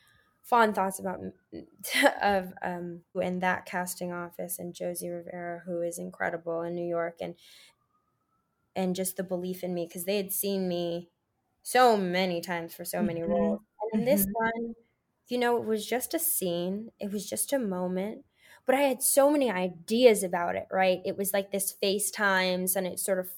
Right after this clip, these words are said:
Speaker 1: funny influencer phone call. And
Speaker 2: Yep.
Speaker 1: I just had all of these ideas. I just came bursting out, you know, there was probably three lines, but I, I sort of had so much fun with it. And I made it about making me and Nick, who was our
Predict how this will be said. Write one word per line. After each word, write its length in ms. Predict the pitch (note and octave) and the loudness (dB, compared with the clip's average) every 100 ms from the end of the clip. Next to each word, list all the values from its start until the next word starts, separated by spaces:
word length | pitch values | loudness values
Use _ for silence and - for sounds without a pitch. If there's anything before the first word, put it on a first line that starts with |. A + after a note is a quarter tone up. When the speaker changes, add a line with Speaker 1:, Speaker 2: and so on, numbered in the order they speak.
| - | 4
Speaker 1:
funny 440 | A3+ G#3 G3 F#3+ - | 4 4 0 0 -2
influencer 680 | G3 F#3+ F#3+ F#3 F#3 F#3+ F#3 | -4 -4 -4 -2 -2 -6 -4
phone 300 | F#3+ F#3 F#3 | -2 -2 -2
call. 440 | G3 F3 F3 F#3 - - - G#3 | 0 2 0 -2 -14 -20 -14 2
And 100 | B3 | 6
Speaker 2:
Yep. 20 | |
Speaker 1:
I 100 | C4 E4+ | 6 4
just 100 | - A3 | -2 0
had 100 | G#3 G#3+ | 4 6
all 80 | A#3+ | 4
of 80 | A3+ | 0
these 160 | G#3+ | -2
ideas. 380 | F#3+ F#3+ C4+ D4 | -2 0 -2 0
I 80 | G#3 | -2
just 220 | G#3 - | -4 -10
came 300 | - G3+ F3 _ | -6 -6 -6 _
bursting 480 | G#3 G#3+ A3 A3 G#3 | 0 0 0 -6 -2
out, 280 | B3+ C#4+ - | 0 -2 -2
you 80 | F#3 | -4
know, 220 | F3+ G3 | -2 -4
there 80 | A3+ | -4
was 100 | G#3+ | -6
probably 260 | - F#3+ F#3 | 0 0 0
three 300 | - G3+ F#3 | -4 -4 0
lines, 360 | F#3 F#3 G3 | 0 0 -2
but 100 | G3+ | 0
I, 160 | G3 F#3+ - - - | 2 2 -4 -20 -8
I 60 | G#3+ | -4
sort 200 | A3 G#3+ | 0 2
of 80 | G3 | 2
had 240 | G3+ F#3+ | 2 2
so 180 | - F#3+ | 0 0
much 220 | F#3+ - | -2 -6
fun 280 | - F#3+ G#3+ | -4 -2 0
with 180 | G#3+ G3 | -2 0
it. 240 | F3+ F3 - - - _ - | 0 0 -6 -20 -20 _ 2
And 440 | G#3 F#3+ F#3 F#3 - | 4 6 4 0 -2
I 120 | G3 F#3+ | -2 0
made 320 | F#3 F#3 F#3 | 2 4 6
it 140 | F#3 | 6
about 600 | F#3 F3+ F3+ F3+ F3+ - _ _ _ | 6 6 6 6 2 -2 _ _ _
making 600 | G#3+ G#3 F#3+ F#3+ F#3+ F#3 | -2 2 2 2 -2 0
me 320 | F#3 F#3 F#3 - | 0 0 0 -2
and 300 | F#3 F3 F3 | -2 -2 -2
Nick, 280 | F3+ - - | -4 -4 -8
who 120 | G3+ F3+ | -6 -4
was 340 | F3 E3+ - _ | -4 -4 -10 _
our 260 | - F3+ | -8 -6